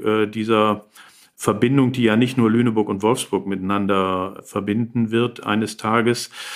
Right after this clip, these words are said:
sondern auch Nordeuropa mit Mitteleuropa,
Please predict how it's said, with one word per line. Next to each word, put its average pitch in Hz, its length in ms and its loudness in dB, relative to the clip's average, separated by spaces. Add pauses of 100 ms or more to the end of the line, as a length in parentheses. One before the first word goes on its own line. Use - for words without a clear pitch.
(180)
sondern 113 680 4 (220)
auch - 540 -2
Nordeuropa 107 800 0
mit 101 220 -2
Mitteleuropa, 113 880 0